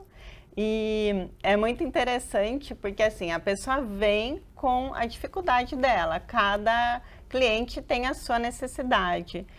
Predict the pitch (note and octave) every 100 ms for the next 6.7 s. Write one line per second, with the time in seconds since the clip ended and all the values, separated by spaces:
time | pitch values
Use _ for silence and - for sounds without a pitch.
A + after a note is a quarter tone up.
0 | - - F#3+ F#3+ F3+ - F#3+ G#3+ G3 G3
1 | G3+ F#3+ F#3+ G3 F#3 F#3 F#3+ F#3 - G3
2 | - F3+ F3 F#3 G3+ - - D4 - G#3
3 | G3 G3 G3+ A3 A#3 A3+ F#3+ F#3+ G#3+ E4+
4 | C#4+ A#3 A3 - D#3+ E3 - F3 - F3
5 | E3+ F#3 - F#3 F3 - E3+ - - F3
6 | F#3 G#3+ A#3 - G#3 G3+ A#3+